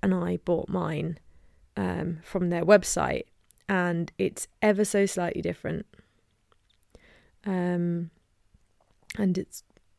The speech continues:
um, like, it's not too, too bad, but it is, it is just that little bit, that little bit different, that if you were to then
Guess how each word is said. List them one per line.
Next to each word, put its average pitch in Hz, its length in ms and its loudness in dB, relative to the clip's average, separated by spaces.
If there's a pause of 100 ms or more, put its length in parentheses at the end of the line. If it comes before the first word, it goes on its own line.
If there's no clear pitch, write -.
(380)
um, 190 800 -4 (1300)
like, 220 320 0
it's 302 140 4
not 330 260 -2
too, 294 480 6
too - 220 -4
bad, - 420 -6 (1500)
but - 380 -2
it 202 200 0
is, 185 420 0 (100)
it 196 160 2
is 190 240 2
just - 520 0
that 214 200 2
little 233 200 2
bit, 220 280 2 (260)
that 220 140 -2
little 214 140 2
bit 190 140 -2
different, 180 320 -2
that 180 120 2
if 208 80 4
you 196 120 0
were 196 80 4
to 190 120 -6
then 185 320 4